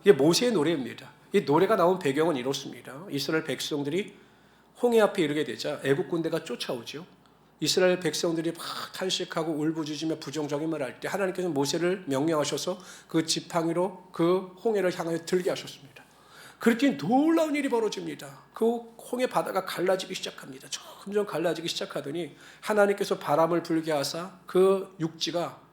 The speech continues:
땅처럼 평평하게 하셨습니다. 그래서 이스라엘 백성들이 그 육-, 그 땅을 육지와 같이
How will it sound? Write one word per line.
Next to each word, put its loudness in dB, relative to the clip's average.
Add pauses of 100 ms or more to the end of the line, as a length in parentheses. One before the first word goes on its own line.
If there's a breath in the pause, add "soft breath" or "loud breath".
(200)
땅처럼 0
평평하게 -4
하셨습니다. -12 (140)
그래서 -4 (360 loud breath)
이스라엘 4
백성들이 2
그 -2
육-, -8 (220)
그 -12
땅을 -2
육지와 -2
같이 -4